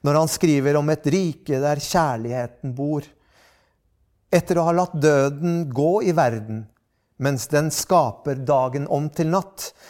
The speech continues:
sier diktet at det bare er der, i natten, i det vonde, i fraværet, at døden overvinnes. Man må kjempe og vinne over døden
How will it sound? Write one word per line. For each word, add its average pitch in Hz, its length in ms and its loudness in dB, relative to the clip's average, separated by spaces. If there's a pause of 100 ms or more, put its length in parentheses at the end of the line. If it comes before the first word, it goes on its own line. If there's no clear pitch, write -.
(140)
sier 143 480 -2
diktet 127 720 -6
at - 240 -4
det 135 80 -2
bare 135 320 2
er 127 80 -4
der, 151 460 -2 (180)
i 147 80 0
natten, 143 560 -2 (320)
i 139 80 0
det 139 240 -2
vonde, 135 460 -4 (260)
i 131 80 -6
fraværet, 147 800 -2 (240)
at 135 160 -4
døden 131 480 -2 (320)
overvinnes. 107 840 -4 (340)
Man 139 160 0
må 151 160 -2
kjempe 147 720 0
og 151 160 -4
vinne 147 400 -4
over 135 320 -2
døden 135 480 -2